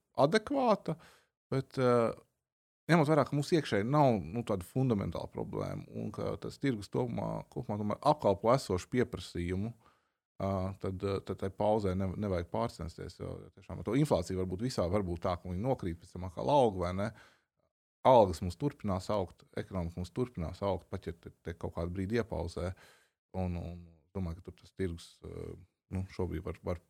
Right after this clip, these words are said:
var piesaisties, bet viņš atkal ies atpakaļ augšā, tāpēc tāds, nu, ziemas periodu izmantojam, padomājam. Ja kurš grib, var pamēģināt patirgoties, eh, pārskat, kur varbūt arī ar, ar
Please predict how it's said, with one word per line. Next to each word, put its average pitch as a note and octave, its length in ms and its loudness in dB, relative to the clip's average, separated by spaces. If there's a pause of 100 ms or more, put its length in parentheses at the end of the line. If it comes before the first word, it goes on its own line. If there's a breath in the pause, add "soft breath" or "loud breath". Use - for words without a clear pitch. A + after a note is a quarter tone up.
var F2 140 -2
piesaisties, F2+ 520 -6
bet E2 160 -12
viņš F2 180 -12
atkal E2 220 -6
ies E2+ 180 -8
atpakaļ F2+ 380 -6
augšā, - 260 -14
tāpēc - 380 -16 (200)
tāds, - 240 -20
nu, A2 80 -20 (380)
ziemas B2 300 -4
periodu A#2+ 320 0
izmantojam, G#2 360 0
padomājam. G2 560 0 (760 soft breath)
Ja B2+ 80 4
kurš B2+ 300 6
grib, A2 100 8
var G#2+ 160 6
pamēģināt G#2+ 400 4
patirgoties, G#2 720 4 (220)
eh, G#2+ 140 2 (100)
pārskat, B2 540 6
kur A2 260 -2 (140)
varbūt A2+ 320 6
arī G2 160 6
ar, F#2+ 160 4
ar A2+ 220 4